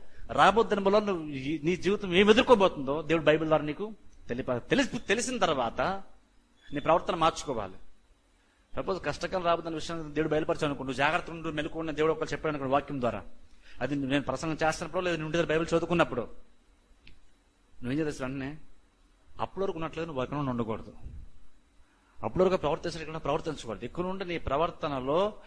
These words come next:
అది నెరవేరడానికి నువ్వేం చెయ్యాలో, దేవుడు నెరవేర్చడానికి సిద్ధపడుతున్నప్పుడు దేవునితో పాటు నువ్వు సహకరించడానికి నువ్వేమేం చెయ్యాలో అవన్నీ కూడా నువ్వు చేయడం నువ్వు రెడీగా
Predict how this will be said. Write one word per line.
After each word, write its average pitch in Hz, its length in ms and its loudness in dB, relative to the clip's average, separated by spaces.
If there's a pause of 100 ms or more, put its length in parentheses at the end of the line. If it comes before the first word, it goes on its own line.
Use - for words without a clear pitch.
(220)
అది 147 200 2
నెరవేరడానికి 185 920 2
నువ్వేం 180 720 -6
చెయ్యాలో, 156 640 0 (380)
దేవుడు 202 400 4
నెరవేర్చడానికి 208 520 0
సిద్ధపడుతున్నప్పుడు 196 920 6 (260)
దేవునితో 226 480 6
పాటు 208 280 0
నువ్వు 202 240 -2
సహకరించడానికి 233 720 2
నువ్వేమేం 254 360 12
చెయ్యాలో 190 340 6
అవన్నీ 185 240 2
కూడా 196 120 -6
నువ్వు 180 120 -6
చేయడం 180 140 0
నువ్వు 170 120 -2
రెడీగా 165 360 0